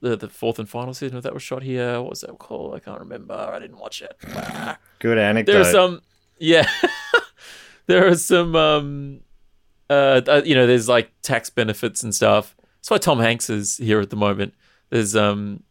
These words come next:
Speaker 1: tax breaks for filming in Australia. The government makes it, uh, appealing for people
Speaker 2: Yeah, that's true.
Speaker 1: to, to come over here and do it. Um, I, when I was, I, uh,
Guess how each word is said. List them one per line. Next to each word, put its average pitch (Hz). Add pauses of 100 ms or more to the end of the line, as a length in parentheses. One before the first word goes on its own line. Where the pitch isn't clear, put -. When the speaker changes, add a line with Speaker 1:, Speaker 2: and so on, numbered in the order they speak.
(320)
Speaker 1:
tax -
breaks 104
for 113
filming 104
in 101
Australia. 104 (460)
The 110 (240)
government 107
makes 104
it, 104
uh, 104
appealing 104
for -
people -
Speaker 2:
Yeah, 104
that's 98
true. 98
Speaker 1:
to, 98
to 113
come 110
over 107
here 107
and 107
do 117
it. 143 (760)
Um, 110 (800)
I, 143
when 160
I 165
was, 170
I, 135
uh, 127